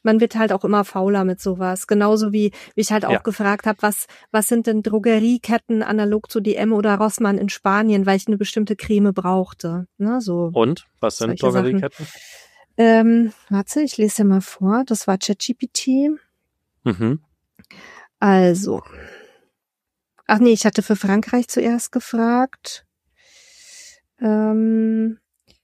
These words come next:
Speaker 1: genau, und hier. Also, und Spanien. Ähm,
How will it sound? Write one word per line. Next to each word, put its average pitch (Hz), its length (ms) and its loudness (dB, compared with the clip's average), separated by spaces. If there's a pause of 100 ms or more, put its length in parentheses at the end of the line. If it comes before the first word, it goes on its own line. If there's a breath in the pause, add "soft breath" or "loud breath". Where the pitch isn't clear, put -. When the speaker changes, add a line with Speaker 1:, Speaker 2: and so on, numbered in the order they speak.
(120)
Speaker 1:
genau, 190 460 4
und 196 100 -4
hier. 190 560 0 (560 loud breath)
Also, 185 540 0
und 220 200 2
Spanien. 180 840 0 (640)
Ähm, 202 720 -2